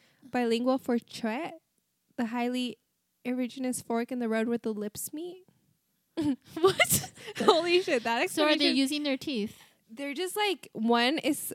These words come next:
Speaker 1: like, fucking, like, sitting
Speaker 2: Let me
Speaker 1: behind
Speaker 2: see.
Speaker 1: their
Speaker 2: Give me
Speaker 1: ass.
Speaker 2: position.
Speaker 1: One's sitting, like, behind them while the
Speaker 2: Yeah,
Speaker 1: other
Speaker 2: but,
Speaker 1: one's
Speaker 2: like,
Speaker 1: stretched on their ass,
Speaker 2: what
Speaker 1: and
Speaker 2: if
Speaker 1: they lick it. They
Speaker 2: Th-
Speaker 1: lick all the way up, I think.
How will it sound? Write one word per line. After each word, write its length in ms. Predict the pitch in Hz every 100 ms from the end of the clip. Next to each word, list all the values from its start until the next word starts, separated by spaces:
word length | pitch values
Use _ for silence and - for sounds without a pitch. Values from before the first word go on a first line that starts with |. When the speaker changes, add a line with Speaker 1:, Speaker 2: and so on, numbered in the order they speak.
| -
Speaker 1:
like, 240 | 233 247
fucking, 380 | - 247 254 247
like, 240 | 226 202
sitting 380 | - - 214 220
Speaker 2:
Let 20 | 240
me 60 |
Speaker 1:
behind 140 | 247 220
Speaker 2:
see. 40 | 214
Speaker 1:
their 120 | 202 -
Speaker 2:
Give 100 | 196
me 60 |
Speaker 1:
ass. 280 | 175 196 285
Speaker 2:
position. 580 | 262 214 214 208 190 208
Speaker 1:
One's 340 | - 247 320 359
sitting, 400 | - 359 359 330 _ _ _ -
like, 340 | 247 226 240
behind 500 | 254 247 233 214 220
them 300 | 233 254 233
while 160 | 220 233
the 40 |
Speaker 2:
Yeah, 20 | 226
Speaker 1:
other 80 | 226
Speaker 2:
but, 40 |
Speaker 1:
one's 160 | 233 254
Speaker 2:
like, 120 | 240
Speaker 1:
stretched 380 | 220 208 - -
on 120 | 214
their 100 | 208
ass, 120 | 180
Speaker 2:
what 100 | 247
Speaker 1:
and 80 | 233
Speaker 2:
if 40 |
Speaker 1:
they 120 | 233 220
lick 320 | 226 247 -
it. 220 | 240 170 - - _ _ _ _ _ _ _ _ -
They 100 | 220
Speaker 2:
Th- 80 |
Speaker 1:
lick 220 | 220 226 -
all 140 | 220
the 100 | 226
way 160 | 208 202
up, 240 | 196 - - - - _ -
I 80 | 208
think. 240 | 196 -